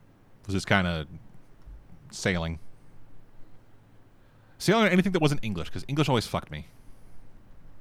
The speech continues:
I do not know why. I was nev-, I was just never able to get what the point of the class was.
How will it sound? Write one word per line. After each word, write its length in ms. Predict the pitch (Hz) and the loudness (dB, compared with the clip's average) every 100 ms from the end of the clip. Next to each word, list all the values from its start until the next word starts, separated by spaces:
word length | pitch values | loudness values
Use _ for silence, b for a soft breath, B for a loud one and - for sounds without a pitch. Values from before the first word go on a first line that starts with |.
| - - - - - - - - - - - - - - - - - - - - - - - - - - - - - - | -14 -14 -14 -16 -16 -16 -16 -16 -16 -16 -18 -16 -16 -18 -18 -20 -20 -20 -20 -20 -20 -20 -20 -20 -20 -20 -20 -20 -20 -10
I 100 | 104 | 2
do 100 | 120 | 6
not 140 | 208 | 6
know 120 | 190 170 | 6 6
why. 260 | 113 78 | 6 4
I 120 | 80 | 2
was 120 | 113 120 | 4 4
nev-, 120 | 180 | 4
I 40 | 135 | 4
was 80 | |
just 120 | 139 143 | 4 4
never 200 | 175 170 | 4 4
able 200 | 139 139 | 0 -2
to 100 | 104 | -2
get 460 | 104 110 - - - - b b b - | 2 2 0 -10 -12 -20 b b b -16
what 520 | 104 98 113 117 - - - - | -6 4 4 4 -6 -18 -18 -16
the 280 | 98 98 104 - - - - | -4 0 0 -2 -20 -10 -8
point 460 | - 117 131 135 - | 0 2 2 0 2
of 240 | 120 101 | 2 2
the 80 | 98 | -2
class 440 | - 110 120 - | 0 2 2 2
was. 420 | 185 196 165 - | 4 4 4 -2